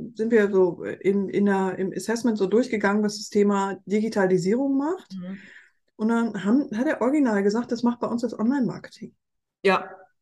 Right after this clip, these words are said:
Speaker 1: Hab ich gedacht, huch, also da völlig verquere
Speaker 2: Ja.
Speaker 1: Wahrnehmung, so,
Speaker 2: Ja.
Speaker 1: ne? Das, das Marketing ist zuständig für Digitalisierung. Oh, wow. Okay,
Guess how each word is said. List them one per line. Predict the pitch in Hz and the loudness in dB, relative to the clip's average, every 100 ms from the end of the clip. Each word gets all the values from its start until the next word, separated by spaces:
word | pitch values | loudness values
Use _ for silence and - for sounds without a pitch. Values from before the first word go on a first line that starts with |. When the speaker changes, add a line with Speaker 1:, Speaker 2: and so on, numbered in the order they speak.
| _ _ _ - - - | _ _ _ -20 -20 -18
Speaker 1:
Hab | |
ich | - | -10
gedacht, | - - - | -10 -10 -4
huch, | 254 - - - | -4 -4 -14 -8
also | 202 202 185 - - - | 0 0 0 -8 -14 0
da | 208 | 0
völlig | 208 - 311 381 - | 0 4 6 6 4
verquere | 269 - 254 285 302 285 294 294 _ _ - | -2 2 4 4 6 4 4 -2 _ _ -4
Speaker 2:
Ja. | 175 - - - _ _ _ _ _ - | -2 -2 -12 -20 _ _ _ _ _ -6
Speaker 1:
Wahrnehmung, | 170 185 196 262 285 294 285 311 370 440 - | -4 0 2 4 6 6 4 2 0 -2 -10
so, | - 254 302 403 - | -4 0 2 0 -2
Speaker 2:
Ja. | 523 | -4
Speaker 1:
ne? | 214 339 403 - - - | 0 0 -2 -16 -20 -8
Das, | 226 214 | -6 -6
das | - 208 | -6 -4
Marketing | 202 214 285 320 320 - 262 269 262 - | -2 0 0 0 -4 -2 0 0 -2 -2
ist | 214 214 | -2 -2
zuständig | 262 302 - 240 240 240 | 0 0 2 2 2 2
für | 208 | 0
Digitalisierung. | 226 226 233 226 220 214 202 175 175 196 | 0 0 0 0 0 0 0 0 -2 2
Oh, | 262 240 | 2 2
wow. | 214 175 - - - - | -2 -4 -6 -20 -20 -2
Okay, | 233 240 294 330 190 160 | -2 0 2 2 2 -4